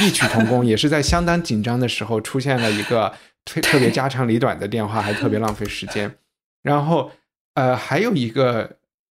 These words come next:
Speaker 1: 其实在空军，我觉得一个有，看着会特别心疼的，是在飞机上的这些人，因为这些人是属于相对底层的，对吧？他们不是高层的决策者，
Speaker 2: 嗯。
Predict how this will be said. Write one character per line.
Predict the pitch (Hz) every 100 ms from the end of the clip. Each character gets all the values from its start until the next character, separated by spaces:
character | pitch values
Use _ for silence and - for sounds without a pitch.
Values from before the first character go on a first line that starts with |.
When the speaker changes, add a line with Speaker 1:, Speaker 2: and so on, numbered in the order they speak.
| _
Speaker 1:
其 | - 180
实 | 180 196
在 | 175
空 | - 190 196
军， | 190 196 190
我 | 139 117
觉 | 113
得 | 117 165
一 | 131
个 | 143 131 127
有， | 123 117 - _ _ -
看 | - 165
着 | 135
会 | - 147
特 | -
别 | 139 135
心 | - 185
疼 | 185 104 95 135
的， | 131 - _ -
是 | - 208
在 | 151 123
飞 | 147 139
机 | 143
上 | 135 120
的 | 104
这 | 104
些 | 101 98
人， | 76 80
因 | 151
为 | 175
这 | 170 143
些 | 151
人 | 123 110
是 | 110 131
属 | 107 - 95
于 | 101
相 | 131 135
对 | 123
底 | 110 87
层 | - 90 98
的， | 104
对 | 98
吧？ | 107 -
他 | -
们 | 127
不 | 107 107
是 | - 131 - 165 156
高 | 143 139
层 | 127 120
的 | 110
决 | 104 110
策 | - 131
者， | -
Speaker 2:
嗯。 | -